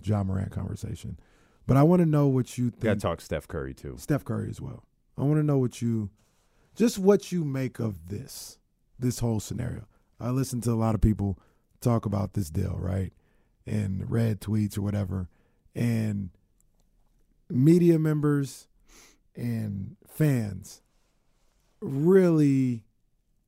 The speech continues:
Speaker 1: don't seem to like Kyrie. And they talk about how he's unreliable. You never know what he's gonna do next. They, they fall short of saying he's, you know, just the worst thing you could have on your team.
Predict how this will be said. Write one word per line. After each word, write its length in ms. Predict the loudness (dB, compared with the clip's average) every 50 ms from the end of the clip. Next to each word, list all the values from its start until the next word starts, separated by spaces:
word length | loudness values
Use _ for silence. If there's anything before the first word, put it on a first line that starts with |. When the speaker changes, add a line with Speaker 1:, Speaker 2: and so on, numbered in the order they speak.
| _ _ _ _ _ _ _ _ _ _ -4
Speaker 1:
don't 340 | -2 -2 -2 -2 -4 -6
seem 420 | -10 -10 -8 -4 -2 0 0 0 0
to 100 | -2 -2
like 320 | -2 -2 -4 -4 -6 -6
Kyrie. 560 | -4 -4 -4 -2 -2 -4 -4 -6 -6 -8 -8 -6
And 120 | -4 -2 -2
they 100 | -2 -2
talk 380 | -2 -2 -2 0 0 0 -2
about 400 | -4 -4 -2 -2 -2 -4 -6 -8 -12 _ _ _ _ _ _ _ _ _ _ _ _ _ _
how 200 | -10 -6 -4 -2
he's 140 | -2 -2 0 0
unreliable. 920 | 0 2 2 2 2 2 0 0 0 0 -2 -2 -2 -2 -2 -2 -4 -6 _ _ _ _ _ _ -6
You 80 | -2 0
never 220 | 2 2 2 2
know 120 | 0 0 0
what 100 | 0 0
he's 120 | 0 0
gonna 160 | 0 -2 0
do 140 | 0 0 2
next. 500 | 2 2 0 0 -2 -4 -6 -10 -16 -20 _ _ _ _ _ _ _ _ _ _ _ _ _ _
They, 100 | -2 0 2
they 340 | 2 2 2 4 4 4 4
fall 280 | 6 4 4 6 4
short 300 | 4 2 2 2 4 4
of 80 | 2 2
saying 240 | 0 0 2 2 2
he's, 340 | 2 0 0 -4 -8 -16 -16 -12
you 120 | -10 -8 -6
know, 340 | -6 -6 -6 -6 -8 -10 -14 _ _ _ _ _ _ _ _ _ _ _ _ _ _ _ _ _ _ _ _ _ _ _
just 200 | 2 2 2 2
the 80 | 0 -2
worst 280 | 0 0 -2 -2 -2
thing 100 | -2 -2
you 80 | -2 -2
could 120 | -2 -4
have 160 | -4 -6 -6 -6
on 100 | -6 -8
your 100 | -8 -10
team. 300 | -10 -12 -12 -12 -14